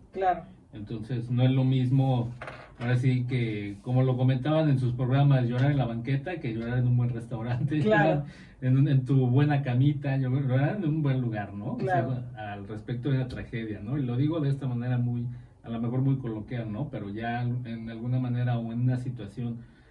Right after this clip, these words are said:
Speaker 2: ya más
Speaker 1: Drástica.
Speaker 2: drástica, eh, pues sí, no es, no está padre que, pues, tengas que, que pasar a lo mejor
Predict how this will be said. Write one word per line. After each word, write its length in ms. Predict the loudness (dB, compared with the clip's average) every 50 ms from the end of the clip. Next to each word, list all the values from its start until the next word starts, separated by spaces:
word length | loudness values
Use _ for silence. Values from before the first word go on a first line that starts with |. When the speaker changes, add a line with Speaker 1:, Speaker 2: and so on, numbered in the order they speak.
| _ _ -20 -20 -16 -10
Speaker 2:
ya 160 | -8 -8 -6
más 540 | -6 -6 -6 -8 -8 -10 -10 -12 -14 -16 -14
Speaker 1:
Drástica. 520 | -10 -6 -4 -4 -4 -6 -8 -16 -16 -14 -12 -10
Speaker 2:
drástica, 800 | -6 -4 -4 -2 -2 -2 -2 -2 -2 -2 -2 -2 -2 -2 -4 -8 -10 -18 -20 -20 -18 -14
eh, 480 | -12 -10 -8 -8 -8 -8 -8 -10 -10 -14 -16 -18 -18 -16 -16 -16 -16 -14 -12
pues 160 | -12 -10 -6
sí, 160 | -2 0 2
no 220 | 2 2 2 2
es, 280 | 0 -2 -4 -8 -12 -10 -6
no 100 | -4 -2
está 260 | -2 -2 -4 -4 -2
padre 320 | 0 2 2 2 0 -2
que, 120 | -2 -6 -8
pues, 180 | -8 -10 -12
tengas 260 | -10 -6 -6 -4 -4 -4
que, 380 | -6 -6 -8 -8 -8 -12 -14 -16 -18 -16 -14
que 100 | -14 -12
pasar 320 | -12 -12 -12 -8 -8 -8 -6
a 40 |
lo 140 | -6 -8 -10
mejor 420 | -10 -12 -12 -12 -12 -12 -12 -12